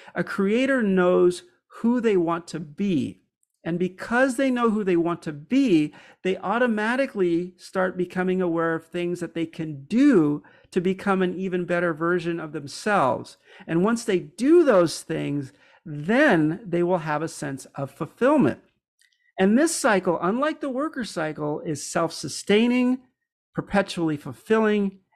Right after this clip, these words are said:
and limitless. And the final tool of transition masters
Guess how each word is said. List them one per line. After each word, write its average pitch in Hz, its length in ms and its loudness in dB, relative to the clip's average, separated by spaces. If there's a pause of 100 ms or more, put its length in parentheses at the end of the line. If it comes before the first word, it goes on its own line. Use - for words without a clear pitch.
(100)
and 160 440 -2 (120)
limitless. 151 880 -4 (1300)
And 196 140 4
the 208 40 2
final 294 380 2
tool 262 260 -2
of 247 100 -4
transition 165 680 -4
masters 147 640 -4